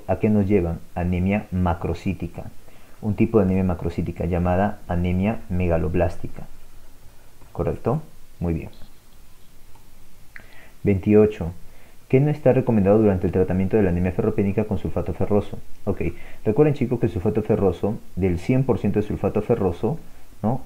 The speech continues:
Un veinte por ciento tiene hierro elemental. ¿Estamos de acuerdo? Un veinte por ciento. Muy bien. Em, a ver,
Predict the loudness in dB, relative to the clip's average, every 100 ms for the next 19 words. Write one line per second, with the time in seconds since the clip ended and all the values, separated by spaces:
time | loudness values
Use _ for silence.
0 | -2 2 4 4 4 2 2 2 2 0
1 | 0 -2 -2 0 0 2 2 4 4 4
2 | 4 2 0 -2 -4 -8 -8 -8 -8 -14
3 | -6 0 2 2 2 2 0 0 0 2
4 | 0 -2 -2 -2 -6 -6 -10 -12 -14 -14
5 | -14 -14 -2 2 2 0 -4 -12 -14 -10
6 | -8 -8 -12 -14 -18 -18 -16 -16 -12 -12
7 | -8 -2 4 4 6 4 4 2 0 -4
8 | -6 -6 -6 -8 -8 -2 2 2